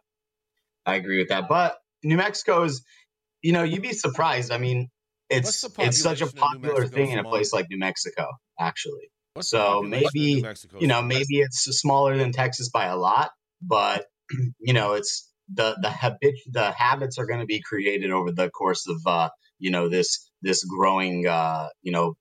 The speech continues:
Speaker 1: local economy there. And we're gonna probably see it be substantial. But yeah, I mean, in southern New Mexico, they're on the border with, uh, El Paso, right?
Speaker 2: Yeah,
Speaker 1: So
Speaker 2: the, the, the
Speaker 1: it's,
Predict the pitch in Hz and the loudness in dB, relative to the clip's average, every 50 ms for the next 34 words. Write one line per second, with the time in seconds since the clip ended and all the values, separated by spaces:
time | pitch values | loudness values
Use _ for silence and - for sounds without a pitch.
0 | _ _ _ _ _ _ - 98 98 98 95 95 95 90 85 - - 95 95 98 | _ _ _ _ _ _ -2 0 0 0 0 0 0 0 0 2 2 2 2 0
1 | 92 87 82 80 85 85 87 87 - - - - - - 92 95 98 95 90 95 | -2 -4 -4 -2 -2 0 0 -2 -4 -8 -14 -14 -6 -4 -2 -2 -2 -4 -6 -4
2 | 98 92 95 95 92 92 87 _ _ _ _ - - 110 117 120 120 113 104 104 | -4 -2 -2 0 0 -2 -2 _ _ _ _ 0 2 2 2 2 0 0 -2 -2
3 | 95 - - 110 101 98 87 90 92 87 - - - - 82 - - - 95 107 | -2 -2 -2 -2 -2 0 0 0 0 0 0 0 0 0 -2 -2 -2 -2 -2 -2
4 | 113 120 - 95 87 82 92 90 90 104 135 143 117 98 95 95 95 92 92 - | -2 0 0 0 0 0 0 -2 0 0 2 2 2 0 0 -2 -2 -2 -4 -6
5 | _ - - - _ _ - 92 92 92 - - 131 120 110 117 117 117 113 117 | _ -18 -20 -20 _ _ 0 0 0 2 2 2 2 2 0 0 -2 -2 -2 0
6 | 123 127 135 135 - - - - 107 98 98 95 92 95 95 98 98 101 95 90 | 0 0 0 0 -2 -4 -2 0 0 0 0 0 -2 0 0 2 2 2 0 -2
7 | 85 104 110 120 104 98 90 87 90 87 - - 92 87 85 85 85 - 90 85 | -2 0 0 2 2 2 2 4 4 2 2 0 0 0 0 0 -2 -2 -4 -2
8 | - 104 107 113 123 127 - 78 78 80 82 87 90 98 104 - _ _ _ _ | 0 0 0 0 0 -2 -6 -6 -6 -4 -4 -2 -2 -2 -4 -6 _ _ _ _
9 | _ - - - 95 90 90 92 92 92 - 147 151 143 165 151 147 160 151 | _ -8 -4 -2 0 2 4 4 4 4 2 0 -2 -8 -16 -14 -14 -14 -12